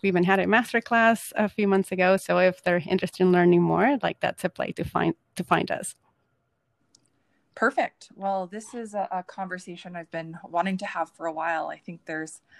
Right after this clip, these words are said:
Speaker 2: as you know, so much confusion and, and gray area in this space. So it, it's nice to have,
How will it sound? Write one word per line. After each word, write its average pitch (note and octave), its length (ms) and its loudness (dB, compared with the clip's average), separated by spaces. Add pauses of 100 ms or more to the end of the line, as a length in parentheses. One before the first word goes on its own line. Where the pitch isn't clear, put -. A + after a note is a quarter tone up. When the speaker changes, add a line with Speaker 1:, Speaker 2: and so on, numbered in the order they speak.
(580)
Speaker 2:
as F3 240 -2
you F#3+ 100 -4
know, E3+ 200 -2
so E3+ 240 -8
much - 400 -18
confusion F3+ 720 -6
and, D#3+ 160 -10
and E3 200 -8
gray D3+ 300 -6
area F#3 380 -4
in G3 160 -6
this G#3 180 -12
space. A3+ 440 -10
So E3 180 -6
it, D#3+ 160 -12
it's - 260 -12
nice E3 240 -12
to E3+ 100 -8
have, D3+ 360 -8